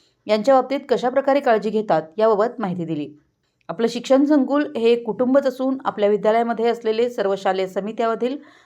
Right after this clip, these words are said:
सदस्यांनी शालेय विद्यार्थ्यांच्या सुरक्षिततेसंबंधी पुढाकार घेऊन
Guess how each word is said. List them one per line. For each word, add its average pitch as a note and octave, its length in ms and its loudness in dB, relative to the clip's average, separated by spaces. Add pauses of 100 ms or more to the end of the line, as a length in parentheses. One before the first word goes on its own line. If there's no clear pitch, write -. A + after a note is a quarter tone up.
(120)
सदस्यांनी B3 640 2
शालेय A3 280 0
विद्यार्थ्यांच्या A3 540 -2
सुरक्षिततेसंबंधी G#3 960 -6
पुढाकार G3 380 -2
घेऊन F3+ 320 -2